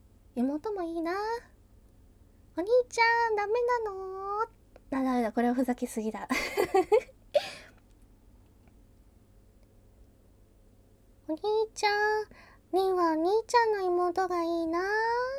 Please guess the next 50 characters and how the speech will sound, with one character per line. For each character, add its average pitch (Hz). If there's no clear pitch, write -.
み 349
た 294
い 254
な、 240
こ 277
う 294
い 294
う 302
声 302
を 214
ね、 269
出 240
せ 262
れ 247
ば 214
い 208
い 233
ん 277
だ 254
け 214
ど 202
ね。 277
こ -
れ 208
維 262
持 403
す 320
る 285
の 226
ち -
ょ 330
っ 359
と 381
き -
つ -
く -
な 415
っ -
て -
き -
た 330
ん 277
だ 226
よ 214
ね、 330
最 269
近。 269
年 -
か -
な？ 381